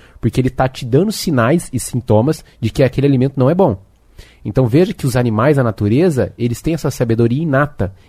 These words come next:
Eles olham pro alimento, eles cheiram, eles comem um pouquinho e depois eles vão lá e se fartam daquele alimento. Só que quando a gente olha pros alimentos que passam por processo, eles são, do ponto de vista in-, é, do ponto de vista industrial, né, da indústria alimentícia, eles são,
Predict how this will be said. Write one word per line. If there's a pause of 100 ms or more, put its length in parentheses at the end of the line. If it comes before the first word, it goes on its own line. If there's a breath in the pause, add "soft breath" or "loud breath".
Eles
olham
pro
alimento,
eles
cheiram, (160 soft breath)
eles
comem
um
pouquinho (380)
e
depois
eles
vão
lá
e
se
fartam
daquele
alimento. (840 soft breath)
Só
que
quando
a
gente
olha
pros
alimentos
que
passam
por
processo, (400 loud breath)
eles
são, (380 soft breath)
do
ponto
de
vista
in-,
é, (320 soft breath)
do
ponto
de
vista
industrial,
né,
da
indústria
alimentícia,
eles
são,